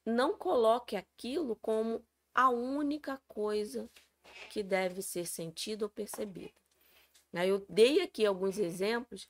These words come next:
às vezes eu não gosto de dar muito pra não condicionar. Mas, gente, pode ser tanta coisa. Tem pessoas que vê imagens aqui na mente, né, de alguma,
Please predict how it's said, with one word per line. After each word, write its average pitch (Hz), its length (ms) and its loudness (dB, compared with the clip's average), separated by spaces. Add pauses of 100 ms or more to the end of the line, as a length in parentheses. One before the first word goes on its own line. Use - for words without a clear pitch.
(320)
às 180 140 -2
vezes 214 200 0
eu 294 60 0
não 233 160 0
gosto 208 320 0
de 190 120 -6
dar 180 160 -2
muito 180 280 -4
pra - 160 -4
não 208 240 -2
condicionar. 208 1120 -6 (720)
Mas, 240 320 0
gente, 226 360 0
pode 208 300 -6
ser 202 320 -6
tanta 285 440 -8
coisa. 185 640 -10 (1040)
Tem 254 180 4
pessoas 226 520 0
que - 140 -8
vê 214 500 2
imagens 214 880 -2
aqui 202 340 -4
na 220 140 -4
mente, 190 580 -8
né, 190 300 -6
de 214 120 -6
alguma, 170 640 -4